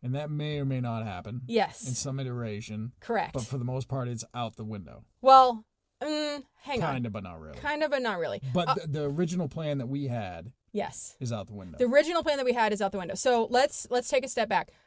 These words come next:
Speaker 2: Before we knew that the original plan, uh, that we've been working on for over a year now, since I, like, well, almost a year now, 'cause, like, the second that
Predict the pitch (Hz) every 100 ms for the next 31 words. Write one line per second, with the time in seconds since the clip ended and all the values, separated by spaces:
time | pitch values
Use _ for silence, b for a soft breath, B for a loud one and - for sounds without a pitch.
0 | b 196 233 - 269 277 285 277 247 226
1 | 208 208 196 202 196 208 - 208 196 185
2 | - 185 185 190 196 202 196 196 180 185
3 | 196 190 180 190 185 175 170 156 160 -
4 | 180 175 - 180 185 180 160 180 180 165
5 | 160 143 135 120 185 185 170 190 208 196
6 | 180 - 180 170